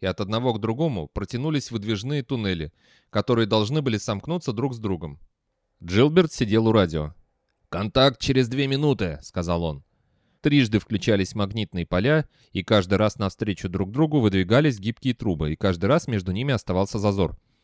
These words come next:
«Две минуты», — повторил Байрон, напряженно ожидая. В четвертый раз включилось магнитное поле,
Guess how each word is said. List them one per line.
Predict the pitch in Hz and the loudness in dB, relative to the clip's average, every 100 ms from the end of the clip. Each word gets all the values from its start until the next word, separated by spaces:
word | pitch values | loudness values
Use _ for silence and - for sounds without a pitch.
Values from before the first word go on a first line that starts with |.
| _ _ _ | _ _ _
«Две | 95 98 151 | -4 0 2
минуты», — | 208 220 131 82 | 4 4 4 0
повторил | 90 - 95 95 | -2 0 0 0
Байрон, | 90 110 113 | 2 2 2
напряженно | 98 101 95 98 92 92 | -2 -4 -2 -2 -2 -2
ожидая. | 101 95 82 67 78 _ _ | -2 0 -2 -2 -10 _ _
В | _ | _
четвертый | 113 - 113 104 98 | -4 0 0 0 0
раз | 98 90 | -2 -2
включилось | - 98 110 95 - | -6 -4 -2 -2 -2
магнитное | 95 95 90 82 82 | -6 -6 -6 -6 -4
поле, | 123 131 135 | -2 0 -2